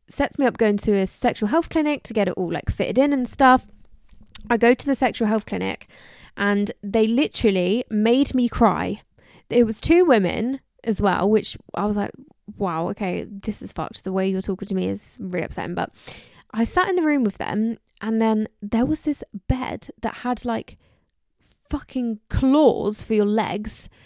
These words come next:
It was like a big, horrible chair that you lift your legs up, and the, it's almost like a restraint chair. I was like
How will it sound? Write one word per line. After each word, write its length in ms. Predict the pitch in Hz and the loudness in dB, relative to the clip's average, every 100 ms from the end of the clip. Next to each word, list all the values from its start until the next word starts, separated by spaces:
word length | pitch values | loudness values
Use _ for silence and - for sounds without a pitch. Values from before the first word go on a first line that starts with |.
| - | -20
It 80 | _ | _
was 100 | 247 | -2
like 140 | - | 2
a 60 | 277 | 2
big, 280 | 208 262 - _ - | 2 0 -2 _ -16
horrible 460 | - 269 262 233 | 0 4 4 2
chair 340 | 214 240 214 180 | 0 0 2 0
that 160 | 180 | -4
you 200 | 190 185 - - | -4 -6 -8 -8
lift 340 | 220 240 - | 0 0 2
your 80 | 240 | 2
legs 220 | 226 202 | 2 2
up, 120 | 190 | -2
and 160 | 196 185 | 0 -2
the, 80 | - - | -4 -10
it's 180 | 226 - | -10 -2
almost 300 | 277 339 349 | 2 2 2
like 180 | 294 - | 0 0
a 80 | 214 _ - - - _ | -4 _ -20 -20 -20 _
restraint 1080 | 214 196 - - 214 214 240 302 - - - _ | -2 0 -4 -2 4 4 4 0 -4 -8 -8 _
chair. 400 | - 254 269 302 403 _ _ _ _ | -6 0 2 0 -2 _ _ _ _
I 60 | |
was 100 | 233 | -2
like 160 | 240 240 | 0 -2